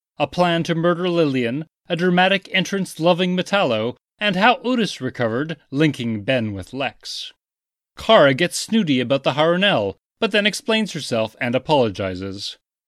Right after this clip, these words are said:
Lena's still hiding that she worked with Lex, and Lex is helping her hide it. Lena tries to get information from her mum. Lex's plan to kill Lillian encourages her to tell Lena something.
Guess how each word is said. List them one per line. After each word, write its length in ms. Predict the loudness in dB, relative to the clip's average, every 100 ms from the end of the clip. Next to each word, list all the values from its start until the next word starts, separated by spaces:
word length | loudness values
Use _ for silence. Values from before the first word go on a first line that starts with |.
| _
Lena's 420 | 0 2 2 0 -4
still 300 | -4 -2 0
hiding 380 | 2 2 0
that 120 | -4 -4
she 140 | -4
worked 320 | -2 -6 _
with 160 | -12 -6
Lex, 420 | -6 -6 -8 -10 _ _
and 180 | -2 0
Lex 300 | 0 0 -2
is 220 | -6 -6
helping 400 | -4 -6 -4 -6
her 180 | -6 -8
hide 280 | -4 -2 -2
it. 300 | -8 -20 -20 _ _ _ _ _ _ _ _ -4
Lena 360 | 0 2 2
tries 400 | 0 -2 -2 -4
to 80 | -4
get 160 | -6 -4
information 600 | -4 -4 -4 -4 -6 -6
from 220 | -2 0
her 140 | 0
mum. 480 | 0 -2 -2 -4 -6 -12 _ -10
Lex's 480 | -4 -4 -4 -8 -8
plan 360 | -4 -2 -2
to 80 | -4
kill 280 | -4 -2 0
Lillian 400 | 0 0 -2 -2
encourages 540 | -4 -2 -2 0 -4
her 100 | -4
to 100 | -6
tell 260 | -4 -2 0
Lena 460 | 0 0 -2 -4 -8 _ _ _
something. 580 | -6 -4 -2 -4 -8 -14